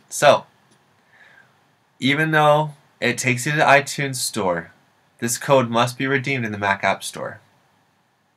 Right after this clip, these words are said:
I'm gonna copy this code,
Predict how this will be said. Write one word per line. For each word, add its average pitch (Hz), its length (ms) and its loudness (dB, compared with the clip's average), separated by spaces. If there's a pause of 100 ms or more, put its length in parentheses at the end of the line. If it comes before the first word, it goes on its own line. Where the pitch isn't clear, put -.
(760)
I'm 135 160 2
gonna 117 360 0 (140)
copy 170 560 0 (3500)
this 113 220 -8
code, 127 420 2